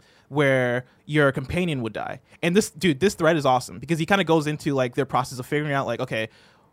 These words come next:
this is the glitch. We had it happen, we had, we had it happen once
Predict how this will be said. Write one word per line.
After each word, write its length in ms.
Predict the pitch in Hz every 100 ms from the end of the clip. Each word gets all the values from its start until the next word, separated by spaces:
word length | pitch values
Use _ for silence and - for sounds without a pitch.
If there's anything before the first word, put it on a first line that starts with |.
| _ _
this 180 | 196 220
is 40 | 220
the 100 | 240
glitch. 400 | 202 208 - -
We 140 | 175
had 160 | 185 202
it 80 |
happen, 680 | 185 185 190 185 - 139 135 -
we 100 | 170
had, 160 | 196 180
we 100 | 160
had 160 | 190
it 60 | 170
happen 400 | 170 165 151 123
once 460 | 127 151 - -